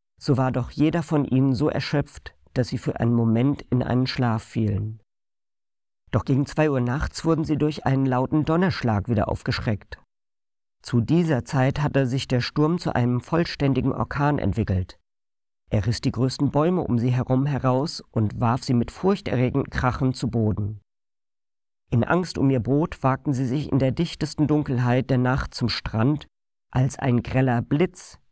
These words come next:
den ganzen Seearm auf einmal erleuchtete und ihnen die aufgetürmten Fluten zeigte, die in blauen Bergen schäumend aufeinanderprallten.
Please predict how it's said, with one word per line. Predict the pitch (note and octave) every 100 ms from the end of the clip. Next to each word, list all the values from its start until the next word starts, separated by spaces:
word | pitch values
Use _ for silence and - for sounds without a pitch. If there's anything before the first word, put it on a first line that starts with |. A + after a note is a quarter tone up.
| _
den | G#2+ F#2+
ganzen | A#2+ C#3+ - C#3+
Seearm | C#3+ - A#2 B2+
auf | - - -
einmal | E3+ F3+ D3+
erleuchtete | - C3 B2+ C#3 B2+ G#2+ C3
und | - B2+
ihnen | - B2+ C3
die | A#2+ B2+ -
aufgetürmten | C#3+ C#3+ C#3 - C3+ C3 -
Fluten | - D3 D3+ B2+
zeigte, | - A#2 A2+ - B2+ C3+ _ _ -
die | B2
in | A2+ A2+
blauen | B2+ B2 D#3 E3+ D3+
Bergen | C3 B2+ B2 B2 C#3 -
schäumend | - - D3+ D#3 D#3+ -
aufeinanderprallten. | B2+ C3+ B2 G#2+ G2+ - A2+ F#2+ - G#2 B2